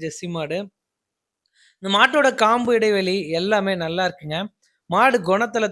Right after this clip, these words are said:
தங்கம் அப்படின்றாங்க. ரொம்ப, ரொம்ப, ரொம்ப கம்மி பட்ஜெட்ல மாடு விற்பனைக்காக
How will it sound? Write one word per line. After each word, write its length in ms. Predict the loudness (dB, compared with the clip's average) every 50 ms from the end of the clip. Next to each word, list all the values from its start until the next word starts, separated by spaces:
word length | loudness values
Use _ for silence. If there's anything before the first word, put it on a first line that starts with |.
| -2 -2
தங்கம் 280 | -4 -2 -2 -4 -4 -4
அப்படின்றாங்க. 520 | -6 -8 -8 -8 -8 -8 -8 -8 -8 -10 -10 -12 -14 _ _ _ _ _ _
ரொம்ப, 360 | 0 0 0 0 2 2 4 4 4
ரொம்ப, 180 | 2 2 2 2 2
ரொம்ப 220 | 2 2 0 -2 -2 -4 -6 -6 -4
கம்மி 280 | -4 -2 -2 -4 -4 -2 -2
பட்ஜெட்ல 400 | -4 -4 -2 -6 -6 -4 -6 -6 -6 -4
மாடு 180 | -4 -4 -6 -6 -8
விற்பனைக்காக 500 | -10 _ -12 -12 -10 -8 -8 -8 -6